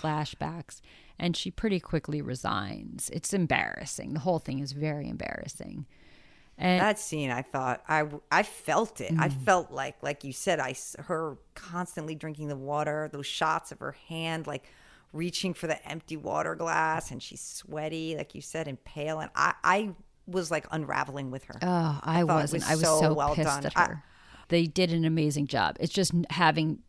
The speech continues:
Speaker 1: personally have, having experience with that, I just couldn't. I was just like, "Ah, you goddamn idiot."
Speaker 2: Like you fucked it up. Yeah. Yeah, no, I know. And then that tear just rolls down her cheek
Speaker 1: Ugh.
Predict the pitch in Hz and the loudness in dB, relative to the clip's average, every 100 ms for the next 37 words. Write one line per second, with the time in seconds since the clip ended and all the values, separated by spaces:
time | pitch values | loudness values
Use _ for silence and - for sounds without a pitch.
0 | - - 170 156 165 151 127 - _ 156 | -8 0 2 2 2 2 0 -4 _ 0
1 | 160 151 131 - _ - - - - 190 | 4 4 2 -16 _ -20 -20 -14 0 2
2 | 160 160 139 - - 170 160 151 123 147 | 4 4 2 0 2 4 6 4 2 -2
3 | - 131 - 85 80 _ _ - 165 170 | -2 -4 -2 -4 -4 _ _ 0 2 2
4 | 156 - - 180 160 - 151 - 143 - | 0 4 4 4 2 0 -2 -2 -6 -4
5 | - 160 - - - - - - 143 135 | -2 -2 -4 -16 -16 -10 -8 -8 -8 -10
6 | - - 185 180 147 - - _ _ _ | -12 2 6 6 6 0 -14 _ _ _
7 | _ _ _ - 180 175 - 147 - 156 | _ _ _ -2 0 0 2 0 0 -2
8 | - - - 180 131 131 165 _ _ _ | -2 -2 4 4 4 0 -12 _ _ _
9 | _ 196 190 202 262 302 254 240 226 220 | _ -2 2 4 4 2 2 0 0 0
10 | 214 214 208 202 202 208 190 - - 233 | 0 0 -2 -2 0 2 0 -4 -6 0
11 | 220 208 202 196 - 196 202 208 - 175 | 0 0 -4 -10 -12 -10 -10 -10 -12 -12
12 | 175 180 - 180 180 | -12 -16 -4 2 4